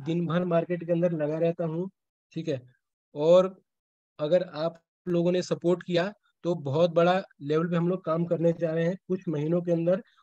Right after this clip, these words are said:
और हो सकता है दो हज़ार पच्चीस से, sorry, हाँ, दो हज़ार चौबीस से, और दो हज़ार तेईस में भी बहुत कुछ आने वाला है हमारे साथ, अगर हम हमारे साथ ऐड ऑन रहते हैं और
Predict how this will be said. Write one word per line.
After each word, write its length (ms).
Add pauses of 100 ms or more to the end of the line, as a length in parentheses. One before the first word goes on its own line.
(160)
और 180
हो 200
सकता 300
है 100
दो 180
हज़ार 260
पच्चीस 360
से, 100 (580)
sorry, 400 (280)
हाँ, 200
दो 140
हज़ार 200
चौबीस 360
से, 120 (640)
और 220
दो 140
हज़ार 240
तेईस 240
में 100
भी 140
बहुत 260
कुछ 180
आने 240
वाला 200
है 80
हमारे 260
साथ, 200 (400)
अगर 160
हम 120
हमारे 240
साथ 180 (220)
ऐड 160
ऑन 140
रहते 260
हैं 160 (380)
और 100